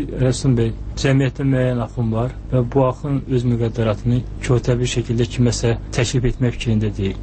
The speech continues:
Yəni, bu aspektdən yanaşanda, bax, bir müstəqil ekspert kimi siz nə dərəcədə qiymətləndirirsiniz? Azərbaycan cəmiyyətinin müqavimət potensialı nə qədər olacaq? Yəni, Azərbaycan cəmiyyəti əvvəlki seçkilərindən fərqli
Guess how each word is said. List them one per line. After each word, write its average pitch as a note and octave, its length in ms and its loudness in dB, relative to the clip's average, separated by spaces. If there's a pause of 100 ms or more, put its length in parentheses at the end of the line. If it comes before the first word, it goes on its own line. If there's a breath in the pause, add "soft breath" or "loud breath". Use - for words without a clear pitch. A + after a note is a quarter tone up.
(120)
Yəni, F3+ 220 4
bu G3+ 120 4
aspektdən C#3 500 0
yanaşanda, A2 640 -2 (260)
bax, D3 240 0
bir C#3+ 160 4
müstəqil C#3+ 540 2 (180)
ekspert A#2 400 0
kimi G#2+ 300 2 (240)
siz E3+ 300 0 (300)
nə E3 200 6
dərəcədə A#2+ 460 2
qiymətləndirirsiniz? G#2+ 880 0 (260)
Azərbaycan C#3 680 2
cəmiyyətinin B2+ 580 0 (180)
müqavimət B2+ 560 2
potensialı A#2 560 0
nə A#2 200 2
qədər F#2 240 0
olacaq? F2+ 440 -4 (200)
Yəni, B2+ 160 6
Azərbaycan C3+ 520 2
cəmiyyəti B2 480 0 (300)
əvvəlki B2 400 0
seçkilərindən A#2 560 2
fərqli A2+ 260 0